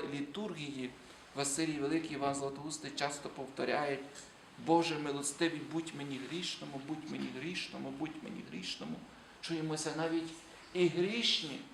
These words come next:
чуємося навіть як порох і попіл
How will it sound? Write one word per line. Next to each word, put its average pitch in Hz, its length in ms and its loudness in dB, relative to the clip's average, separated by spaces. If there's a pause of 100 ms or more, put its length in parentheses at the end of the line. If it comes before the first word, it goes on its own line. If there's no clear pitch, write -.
(480)
чуємося 190 540 4
навіть 190 440 8 (340)
як 175 440 10
порох 226 600 12 (120)
і 175 80 0
попіл 202 600 2